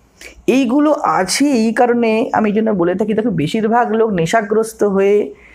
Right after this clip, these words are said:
একটা ঘোরের মধ্যেই জগতে জন্মায় এবং মারা যায়। এবং তুমি যত যত নেশা কাটিয়ে একটা হুঁশের জগতে আসবে, তত ততই দেখবে তুমি যেই সব নেশার ঘোরে কাজগুলো করছিলে, সেগুলি তোমার বিশেষ কোনো প্রয়োজনীয়তাই নেই।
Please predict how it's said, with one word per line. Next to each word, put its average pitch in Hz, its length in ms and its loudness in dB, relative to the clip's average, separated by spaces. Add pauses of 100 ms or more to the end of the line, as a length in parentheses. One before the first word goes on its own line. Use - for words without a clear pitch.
(140)
একটা - 160 0
ঘোরের 202 460 0
মধ্যেই 214 340 0
জগতে 165 380 0
জন্মায় 143 440 0
এবং 226 320 -2
মারা 123 240 2
যায়। 104 240 -2 (360)
এবং 262 320 2
তুমি 254 480 0 (720)
যত 214 460 2
যত 220 500 2 (480)
নেশা 180 320 0
কাটিয়ে 175 680 0 (760)
একটা 147 320 0
হুঁশের 180 500 -2
জগতে 147 420 0
আসবে, 135 500 0 (260)
তত 185 200 0
ততই 262 300 0
দেখবে 185 320 0
তুমি 202 220 -2
যেই 185 180 -2
সব 196 220 -2
নেশার 170 340 -2
ঘোরে 165 180 -2
কাজগুলো 143 480 -2
করছিলে, 135 580 -2 (220)
সেগুলি 214 380 0
তোমার 190 280 -2
বিশেষ 165 280 -2
কোনো - 180 -4
প্রয়োজনীয়তাই 170 1000 0
নেই। 117 340 -2